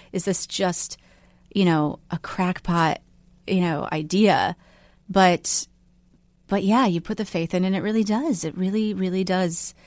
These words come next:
And, and, and, and, uh, I mean, all of my, um, really, like, big, blessed projects that I've worked on have been of that character, you know, just, like, putting the faith in and just going, "Well, something,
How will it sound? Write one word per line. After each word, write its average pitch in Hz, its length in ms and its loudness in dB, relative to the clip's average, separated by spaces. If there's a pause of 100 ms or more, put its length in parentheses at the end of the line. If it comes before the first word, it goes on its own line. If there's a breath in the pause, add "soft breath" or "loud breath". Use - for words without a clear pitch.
(560 soft breath)
And, - 160 2
and, 220 180 4
and, 233 220 4
and, 220 200 4
uh, - 80 -2 (260)
I - 120 -2
mean, 208 160 2
all 214 280 4
of 196 160 0
my, 175 540 0 (160)
um, 160 560 -4 (180)
really, 175 500 0
like, 160 180 -2 (200)
big, 170 280 0
blessed 156 460 -2
projects 151 440 -2
that 151 100 0
I've 147 160 -4
worked 151 220 -4
on 147 200 0
have 156 380 -2
been 156 420 2 (920 soft breath)
of 160 180 0
that 156 200 2
character, - 600 -4
you 180 160 4
know, 151 300 4
just, - 300 -4
like, 139 200 -2
putting 190 260 -2
the 202 80 2
faith 147 300 -4
in 143 240 -2
and 147 140 -4
just 143 200 -6
going, 147 280 -2
"Well, 175 300 0
something, 180 480 -2